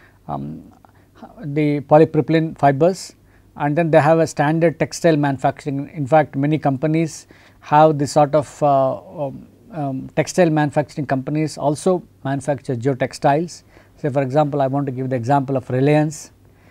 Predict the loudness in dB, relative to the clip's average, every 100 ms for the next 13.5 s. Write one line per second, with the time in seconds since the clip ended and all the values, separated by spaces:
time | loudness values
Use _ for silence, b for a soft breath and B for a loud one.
0 | b b -6 -4 -2 -4 -6 -6 -4 -4
1 | -2 -2 -2 -6 -4 -4 -4 -8 -6 -2
2 | 2 4 4 4 0 -2 -6 -16 -6 0
3 | 2 2 2 2 2 2 2 0 -2 -6
4 | -4 -4 -2 -4 -2 -2 -4 _ _ b
5 | b b b 0 4 4 4 2 0 -2
6 | 0 0 -2 -2 2 4 4 -2 -2 -2
7 | 4 4 2 0 0 2 0 0 -2 -4
8 | -2 -6 -4 -4 -2 -4 -6 b b b
9 | b -8 -6 -6 -10 -12 -18 -18 -2 2
10 | 4 2 2 2 0 -12 -16 b b b
11 | -4 0 2 2 2 2 4 4 6 6
12 | 6 8 6 6 2 2 -2 -2 -2 2
13 | 6 6 4 -2